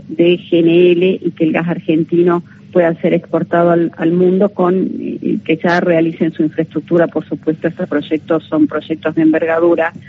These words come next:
inversiones de más de diez mil millones de dólares que contemplan pozos, gasoductos y plantas de tratamiento,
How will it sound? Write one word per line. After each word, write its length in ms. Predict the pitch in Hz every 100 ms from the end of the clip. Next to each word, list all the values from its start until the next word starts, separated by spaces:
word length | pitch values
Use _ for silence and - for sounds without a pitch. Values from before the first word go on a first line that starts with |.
| - -
inversiones 560 | 175 160 170 - 170 165
de 80 | 156
más 180 | 160 165
de 120 | 156
diez 200 | 160 160
mil 140 | 165
millones 380 | 165 156 160 170
de 120 | 165
dólares 380 | 165 160 165 180
que 120 | -
contemplan 720 | 160 156 156 170 160 165 165 160 - - - -
pozos, 400 | 180 180 175 165
gasoductos 680 | 165 156 151 170 175 170 170
y 80 | 156
plantas 600 | - 156 156 156 147 151 - -
de 340 | - 156 156 156
tratamiento, 880 | 165 160 160 170 165 165 156 175